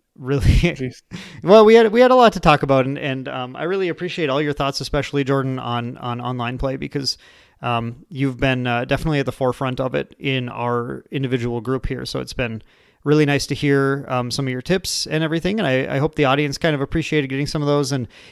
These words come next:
Speaker 1: if you guys have your own experiences playing, uh, playing T C Gs online, whether it be through digital, uh, digital specific card games or digital implementations like Tabletop Simulator or Untap,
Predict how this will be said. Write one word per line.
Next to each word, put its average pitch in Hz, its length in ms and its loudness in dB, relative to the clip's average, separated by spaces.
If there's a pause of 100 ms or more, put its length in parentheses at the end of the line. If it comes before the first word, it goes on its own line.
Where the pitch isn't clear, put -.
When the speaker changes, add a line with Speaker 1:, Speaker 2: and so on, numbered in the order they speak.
Speaker 1:
if - 160 -6
you 196 140 2
guys 196 220 4
have 190 120 2
your 170 140 0
own 165 160 0
experiences 170 580 -2
playing, 160 480 -2
uh, 131 440 0
playing 160 480 0
T 170 120 -4
C 156 160 -4
Gs 143 180 -2
online, 147 380 0
whether 139 280 2
it 147 120 -2
be 139 160 0
through 135 220 -4
digital, 151 520 2 (300)
uh, 131 160 0
digital 151 400 0
specific 147 520 -6
card 175 280 0
games 175 300 0
or 139 180 -2
digital 139 360 0
implementations 139 720 -2
like 127 140 -4
Tabletop 131 420 -4
Simulator 147 480 0
or 123 140 -2
Untap, 165 480 -2